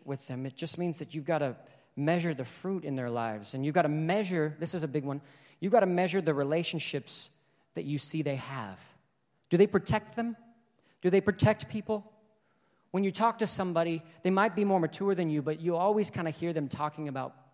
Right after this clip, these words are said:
other people behind their back. I'll, I'll be honest, sometimes I find myself doing that. I'm like, "Oh man, I need to be quiet about this," and go to that person. You don't want that type of person carrying around your secret because it won't be one.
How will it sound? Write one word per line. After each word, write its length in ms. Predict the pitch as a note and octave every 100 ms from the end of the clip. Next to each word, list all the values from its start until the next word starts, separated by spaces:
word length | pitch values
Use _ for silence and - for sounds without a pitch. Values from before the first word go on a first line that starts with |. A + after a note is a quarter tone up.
| -
other 200 | C#3 C3
people 240 | C3+ C3+
behind 300 | B2+ A#2+ B2+
their 80 | A#2
back. 300 | G#2 A#2 C#3 _ _ _ _ _ _ _ _ _ _ _ _ _ -
I'll, 180 | G3 A3
I'll 80 |
be 120 | G#3 G#3+
honest, 320 | G#3+ B2 -
sometimes 400 | G3 G3+ G3 E3+
I 180 | E3 F3+
find 220 | E3+ D#3+
myself 380 | D3+ - C#3 -
doing 180 | C#3
that. 160 | A#2+ G#2
I'm 80 | G2+
like, 140 | B2+
"Oh 120 | D3
man, 280 | C3 D#3 C3+
I 60 | B2+
need 140 | D3+
to 80 | C#3+
be 120 | B2+
quiet 400 | - C#3+ D3 C#3
about 240 | A#2 G#2+ -
this," 200 | G2 B2+
and 120 | A2+
go 160 | D3
to 80 | D3+
that 200 | C#3 C3+
person. 400 | C3 A#2 - F#2+ - _ _ _ _ _ _ _ _ _ _
You 80 | E3+
don't 120 | G#3+ B3
want 240 | B3+ A#3 - C3 B2
that 260 | F3 F#3
type 200 | - F#3+
of 160 | E3 C#3
person 520 | - F#3+ - A#2 C3 - _ _ _ _ _ _ _ _ _ _ _ _ _ _ _ -
carrying 360 | F#3+ F#3+ F#3+
around 300 | F3+ F3+ F3
your 100 | E3
secret 400 | - G#3 - B2+
because 260 | C3+ - D3
it 80 | D3+
won't 220 | F#3 D3
be 160 | D#3+
one. 260 | C#3+ A#2+ D#3+